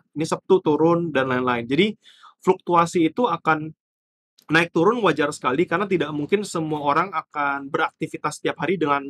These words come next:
dengan retensi yang sama gitu ya. Jadi akan ada penurunan impresi, ada semakin sedikit orang yang, eh, nonton atau, eh, searching something di YouTube yang membuat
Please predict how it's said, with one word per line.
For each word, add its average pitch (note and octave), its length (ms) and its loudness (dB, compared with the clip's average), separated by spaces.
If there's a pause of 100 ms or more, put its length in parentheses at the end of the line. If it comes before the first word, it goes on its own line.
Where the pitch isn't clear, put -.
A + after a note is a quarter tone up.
(200)
dengan C#3 400 -4
retensi C#3+ 480 -4
yang C#3 80 -8
sama C3 240 -4 (160)
gitu B2 240 -4
ya. C#3 80 -2
Jadi C#3+ 240 2
akan C3+ 320 -6
ada C3 80 0
penurunan B2 320 -4
impresi, D3 560 -2
ada B2+ 320 -4 (160)
semakin C3 480 -4
sedikit B2+ 240 -8
orang C3 160 -2
yang, B2+ 200 -4 (520)
eh, B2+ 400 4
nonton C3 320 0
atau, B2 560 -4
eh, B2 320 0
searching C3 400 -4
something B2+ 400 -4
di A#2+ 160 -2
YouTube G3+ 240 0 (480)
yang C#3 160 2
membuat C3+ 400 4